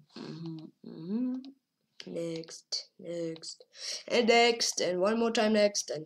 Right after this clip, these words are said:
next, and next. Let's click <laughs> next. Okay, this next. What? Oof.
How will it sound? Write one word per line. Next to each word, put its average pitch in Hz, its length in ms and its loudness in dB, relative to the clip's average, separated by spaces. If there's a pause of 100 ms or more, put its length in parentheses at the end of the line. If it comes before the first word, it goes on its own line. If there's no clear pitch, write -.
next, 165 520 -4
and 147 240 -8
next. 233 480 -4
Let's - 300 -12
click 156 440 -14
<laughs> 190 80 -4
next. - 880 2
Okay, 220 540 4
this 196 760 0
next. 170 1000 -6 (200)
What? - 680 -4 (340)
Oof. - 400 -12